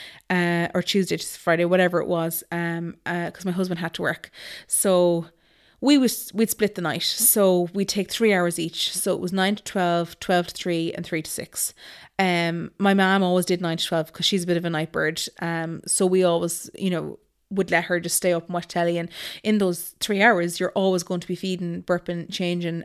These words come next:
feeding, burping, changing. So there's no real break, you know. And we were doing them alternately. So you're not doing them together at the same time. So, you know,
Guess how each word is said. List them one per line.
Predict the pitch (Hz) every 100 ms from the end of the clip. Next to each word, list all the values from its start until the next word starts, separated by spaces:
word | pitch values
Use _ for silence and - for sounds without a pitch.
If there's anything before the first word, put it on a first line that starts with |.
| -
feeding, | - 196 185 185 180
burping, | 175 - 180
changing. | 185 175 170
So | 165 -
there's | 233
no | 349 285
real | 185 185 170
break, | 190 180 180 - -
you | 196
know. | 185 190 208 - - -
And | 196 185 190
we | 202
were | 190
doing | 175 214 208
them | 185 -
alternately. | 185 185 214 202 170 165
So | -
you're | 180
not | 190 196
doing | 208
them | 180 175
together | 180 180 175
at | 170
the |
same | 175 170
time. | 185 180 135 165 170
So, | - 180 175 170 -
you | 185
know, | 185 170